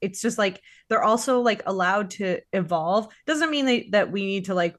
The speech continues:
write all this off and be like, "Oh, you know, w-, instantly forget about it." But it's like, yeah, I don't think that we need to take a Gen Z kind of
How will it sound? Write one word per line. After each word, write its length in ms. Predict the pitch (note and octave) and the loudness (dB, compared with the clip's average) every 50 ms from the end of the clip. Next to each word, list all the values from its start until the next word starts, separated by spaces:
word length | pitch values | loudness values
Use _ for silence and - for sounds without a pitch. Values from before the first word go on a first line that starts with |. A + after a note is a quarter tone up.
| - | -12
write 360 | E3 D#3+ D3+ E3+ F#3+ G3+ - - - | -6 -2 2 2 2 2 0 0 2
all 240 | F3+ F3+ F3+ F3+ | 4 4 4 4
this 180 | F3+ F3+ F3+ F#3 | 2 0 -2 -2
off 300 | - D#3+ D#3+ E3 F3+ F3 | -2 0 2 2 0 -2
and 100 | F3 F3 | -4 -6
be 80 | E3+ E3 | -6 -6
like, 160 | D#3+ E3 - - | -6 -6 -4 -2
"Oh, 160 | A#3+ B3 B3+ | 0 2 2
you 100 | B3+ A#3+ | 2 0
know, 240 | G#3 F#3+ F3+ F3 - - G#3+ | 0 0 -2 -2 -4 -6 -6
w-, 140 | - - - _ _ - - - - - - _ | -8 -8 -8 _ _ -20 -20 -20 -20 -20 -18 _
instantly 640 | - A#3 A#3 A#3 A#3 - A3 G#3 G3+ G3+ F#3+ F#3 F#3 - | 0 2 2 2 0 -2 -6 -6 -6 -4 -6 -6 -6 -8
forget 260 | G#3 G3+ B3+ E4+ G#4+ | -2 0 0 0 2
about 200 | D#4 B3 A#3 A3 | 2 2 2 2
it." 100 | G#3 - | 2 0
But 120 | A3+ G#3+ | -2 -4
it's 120 | A3+ A3 - | -4 -2 -2
like, 200 | G#3 G3 F#3+ - - - - - - | -4 -4 -4 -10 -18 -16 -14 -8 -2
yeah, 220 | B3+ A#3 F3+ - - - _ - _ | 0 0 0 0 -4 -14 _ -12 _
I 120 | - A3 A3 | 0 0 0
don't 340 | F#3 - G#3 A3 B3+ C4 - | 2 2 2 2 0 -2 -4
think 200 | G#3+ G#3+ A3 G#3+ | -6 -6 -4 -4
that 80 | A3 - | -4 -4
we 80 | G3+ G3 | -4 -6
need 160 | F#3 F#3+ F#3 | -6 -6 -8
to 60 | F#3+ | -10
take 340 | F3+ - F#3+ F3 F3+ F3+ - - | -10 -4 -2 -2 -2 -2 -6 -4
a 420 | E3 F3 F3 E3+ E3 E3 E3 D#3 - _ _ _ _ _ _ _ _ - _ - _ _ _ _ _ _ _ _ _ _ - _ _ | -2 -2 0 0 -2 -2 -4 -6 -10 _ _ _ _ _ _ _ _ -20 _ -20 _ _ _ _ _ _ _ _ _ _ -20 _ _
Gen 420 | - - G3 F#3+ F#3 F#3 F#3+ F#3+ F3+ | -4 0 0 2 2 0 0 -2 -4
Z 400 | - F#3 F3 F3 F3+ F3+ E3+ E3 | -4 -4 -4 -2 -2 -2 -2 -4
kind 200 | - - F#3+ F#3 | -4 -4 -2 -2
of 120 | F3+ D#3 | -2 -4